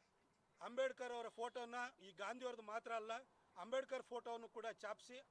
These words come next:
ಅಷ್ಟು ಅರ್ಹತೆ ಯೋಗ್ಯತೆ ಇರುವಂಥ ವ್ಯಕ್ತಿ ಅಂಬೇಡ್ಕರ್.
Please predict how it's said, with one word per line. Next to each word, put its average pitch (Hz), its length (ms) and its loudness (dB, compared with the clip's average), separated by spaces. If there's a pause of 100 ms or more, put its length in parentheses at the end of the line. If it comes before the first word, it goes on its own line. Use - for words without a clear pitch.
ಅಷ್ಟು 214 280 -6
ಅರ್ಹತೆ 262 600 0
ಯೋಗ್ಯತೆ 226 460 -2
ಇರುವಂಥ 226 340 -6
ವ್ಯಕ್ತಿ 196 340 -4
ಅಂಬೇಡ್ಕರ್. 220 560 -6